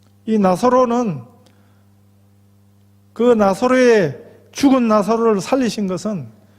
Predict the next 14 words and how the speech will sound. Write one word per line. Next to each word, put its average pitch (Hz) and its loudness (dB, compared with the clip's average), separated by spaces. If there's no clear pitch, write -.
그건 214 -4
표적입니다. 247 -2
예수님의 233 0
부활을 277 0
우리에게 185 2
미리 165 4
보여주신 214 2
것입니다. 143 0
이 226 4
말씀을 202 0
성경에 196 4
기록해서 185 2
오늘 170 4
우리에게 151 2